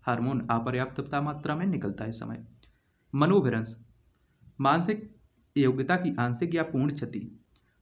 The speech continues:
प्रयास संवेगों या फिर अथवा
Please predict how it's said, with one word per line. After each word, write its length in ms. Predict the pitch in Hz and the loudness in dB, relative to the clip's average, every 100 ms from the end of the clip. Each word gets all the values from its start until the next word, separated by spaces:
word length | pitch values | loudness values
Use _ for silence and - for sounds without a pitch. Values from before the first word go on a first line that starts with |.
| _ - | _ 0
प्रयास 300 | 151 160 190 | 4 4 4
संवेगों 680 | 190 156 160 165 180 202 196 135 | 0 0 2 2 2 0 -2 0
या 120 | 139 | 0
फिर 160 | 151 | 0
अथवा 560 | 156 127 123 127 196 - | -2 -2 0 0 -2 -6